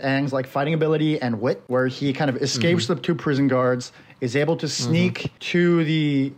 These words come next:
Speaker 1: sneak to Zuko's quarters to find his, I think, flying staff. But then Zuko is there waiting, and they get into a fight. S-,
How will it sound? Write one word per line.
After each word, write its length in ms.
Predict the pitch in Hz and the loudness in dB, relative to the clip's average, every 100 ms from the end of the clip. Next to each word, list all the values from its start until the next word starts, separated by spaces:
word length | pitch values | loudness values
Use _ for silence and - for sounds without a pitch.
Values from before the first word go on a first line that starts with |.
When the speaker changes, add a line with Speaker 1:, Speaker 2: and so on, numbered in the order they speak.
| - | -14
Speaker 1:
sneak 360 | - 185 190 | -2 0 0
to 100 | 190 | 0
Zuko's 480 | 170 131 180 170 147 | 0 2 2 0 0
quarters 380 | - 147 143 135 | 0 0 0 -2
to 80 | 127 | -4
find 320 | - 131 139 | -2 -2 0
his, 160 | 131 127 | 0 0
I 100 | 117 | -2
think, 180 | 127 113 | -2 -2
flying 300 | 123 120 143 | -2 -2 -2
staff. 460 | - 185 269 - - | 0 0 -2 -6 -8
But 120 | 139 | -2
then 400 | 175 160 156 143 - | 0 2 0 -2 -6
Zuko 400 | 127 160 196 185 | -2 0 2 2
is 120 | 160 139 | 2 0
there 220 | 151 143 | 2 2
waiting, 580 | 135 226 185 156 151 151 - - | 2 2 2 0 -4 -8 -16 -10
and 100 | 156 185 | -2 0
they 60 | |
get 120 | 190 | 0
into 160 | 180 170 | 0 -2
a 60 | 131 | -4
fight. 340 | - 143 110 - - - | -2 -4 -4 -14 -20 -20
S-, 160 | - | -20